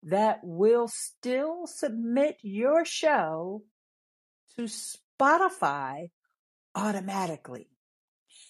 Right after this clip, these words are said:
Since Anchor is part of the Spotify ecosystem, we've been able to integrate immediate distribution directly, so you'll still have direct access to your show's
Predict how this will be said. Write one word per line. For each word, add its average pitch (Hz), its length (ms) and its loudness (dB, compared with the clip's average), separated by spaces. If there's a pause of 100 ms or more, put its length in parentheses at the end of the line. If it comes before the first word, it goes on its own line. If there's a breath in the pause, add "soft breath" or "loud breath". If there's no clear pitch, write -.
(100)
Since 320 340 0
Anchor 254 320 2
is 247 140 4
part 214 280 4
of 202 80 -4
the 214 80 -6
Spotify 165 680 -2
ecosystem, 135 760 -6 (360 loud breath)
we've 185 500 2
been 160 340 2
able 214 380 2
to 254 240 -4
integrate 233 600 0
immediate 233 760 2
distribution 214 960 -2
directly, 175 840 2 (260 loud breath)
so 240 160 0
you'll 226 200 2
still 269 360 2
have 254 340 0
direct 240 400 0
access 208 480 2
to 185 120 -4
your 170 180 -2
show's 202 420 -2